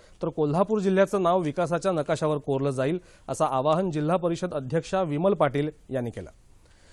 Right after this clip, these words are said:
जिल्हा परिषदेनं कोल्हापूरमध्ये आयोजित केलेल्या पुरस्कार वितरण समारंभात त्या आज बोलत होत्या.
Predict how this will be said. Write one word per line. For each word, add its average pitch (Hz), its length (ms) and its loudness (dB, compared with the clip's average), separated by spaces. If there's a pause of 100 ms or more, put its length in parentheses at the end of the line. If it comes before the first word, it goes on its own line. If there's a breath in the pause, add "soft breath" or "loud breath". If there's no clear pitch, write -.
(180 soft breath)
जिल्हा 165 260 6
परिषदेनं 202 560 2
कोल्हापूरमध्ये 196 760 4
आयोजित 175 420 2
केलेल्या 170 280 0
पुरस्कार 160 480 -2
वितरण 160 360 -2
समारंभात 151 560 0 (240)
त्या 151 120 2
आज 151 200 0
बोलत 117 280 -4
होत्या. 98 180 -12